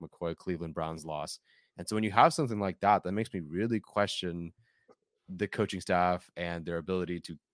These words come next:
maybe get their guys ready or whatever. Eckler talked about leadership and stepping up, and that was hard for guys to do that. I think that's kind of concerning. Um, the defense, unfortunately, was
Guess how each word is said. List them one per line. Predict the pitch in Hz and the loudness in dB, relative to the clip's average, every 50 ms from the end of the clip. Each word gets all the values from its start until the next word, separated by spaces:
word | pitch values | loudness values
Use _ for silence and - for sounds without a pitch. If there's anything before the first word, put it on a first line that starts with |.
| _ _ _ - | _ _ _ -12
maybe | 71 87 85 76 - | -10 -10 -10 -10 -8
get | - 85 - | -10 -10 -10
their | - - 78 | -10 -10 -6
guys | 73 69 76 78 - | -4 -4 -6 -4 2
ready | 120 175 190 185 175 160 151 147 139 | 6 8 8 10 10 8 8 8 4
or | 107 73 85 85 82 76 - | 2 0 -2 -2 -2 -4 -4
whatever. | - 95 110 127 123 104 110 107 95 - - - | -2 2 4 6 6 6 4 2 0 -2 -4 -4
Eckler | 95 95 - 98 90 | -4 -4 -2 -6 -6
talked | - 85 82 - - | -6 -8 -8 -10 -10
about | 78 78 73 69 | -8 -8 -6 -4
leadership | 87 104 110 104 92 - - 98 90 | -2 0 0 0 0 0 -2 -2 -2
and | 80 78 | -4 -10
stepping | - - 85 - - 71 78 | -8 -8 -8 -8 -8 -6 0
up, | 87 98 101 95 - _ - - - _ _ | 2 2 2 2 -2 _ -20 -20 -20 _ _
and | - | -4
that | 90 87 | -2 -2
was | 87 82 | -2 -2
hard | - - - 95 98 104 95 | -4 0 2 4 4 4 2
for | - 95 | -2 -4
guys | 87 95 95 98 - | 0 2 0 0 0
to | - - | -4 -8
do | - 85 92 | -6 -4 0
that. | 92 107 107 107 - - | 4 4 4 4 4 0
I | - | -6
think | - 107 92 - | -6 -6 -8 -6
that's | - 78 92 92 - - | -2 -2 -2 -2 -4 -12
kind | _ - 92 95 90 | _ -8 -6 -6 -6
of | - - | -6 -8
concerning. | - - - - 82 92 123 156 175 185 180 - _ _ _ _ _ _ _ _ _ _ _ _ | -12 -14 -10 -6 -4 -2 0 0 0 -2 -4 -6 _ _ _ _ _ _ _ _ _ _ _ _
Um, | - 90 90 87 87 | -4 -2 -2 -2 -2
the | 82 92 | -6 -6
defense, | 78 107 123 123 120 - 123 117 110 - | -2 0 0 0 4 4 4 4 4 2
unfortunately, | 101 101 - - 110 104 - - 110 104 95 87 | -2 -4 0 2 2 2 2 0 -2 -2 -2 -2
was | 80 90 95 98 101 101 95 90 87 - - | 0 2 4 4 4 2 0 -4 -8 -10 -14